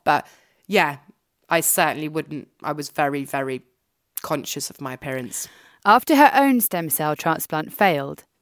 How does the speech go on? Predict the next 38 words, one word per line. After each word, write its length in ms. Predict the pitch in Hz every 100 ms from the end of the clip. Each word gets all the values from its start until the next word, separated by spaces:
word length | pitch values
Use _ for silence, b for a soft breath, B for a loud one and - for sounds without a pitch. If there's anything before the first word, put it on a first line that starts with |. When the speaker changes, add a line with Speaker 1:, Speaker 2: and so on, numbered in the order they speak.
| _ _ _
Speaker 2:
she 220 | - 233
then 300 | 220 254 220
went 240 | 175 175 -
on 100 | 190
a 60 |
super 520 | 185 - - 254 -
strong 480 | 240 - 196 175 170
chemotherapy 880 | - - 226 208 - 202 196 - 151
trial 480 | - 143 139 135 139 b b
in 180 | - 190
Manchester, 680 | 196 190 - 147 - 143 139 _ _ _ _ _ _
which 180 | - 220
was 80 |
attempting 540 | 214 - 240 240 240 220
to 100 | 226
clear 360 | - - 247
her 180 | 170 156 -
of 120 | -
cancer 560 | - 208 - 156 147 - b b b b
before 320 | 196 - 202
a 40 | 190
donor 400 | - 214 202 170
stem 340 | - 147 143
cell 260 | 135 143 143
transplant. 760 | - 147 139 - 139 139 - _ _ _ _ b b b
Speaker 1:
Which 200 | 180 -
is 140 | 170
when 180 | 170 147
somebody 380 | 151 165 151 151
goes 400 | - 156 151 143
in, 240 | 143 143
has 200 | 143 156 -
to 60 |
do 140 | - 147
the 80 |
medical 580 | 147 151 147 - 156 143 -
and 200 | 151 143
donate. 640 | 139 139 160 143 156 -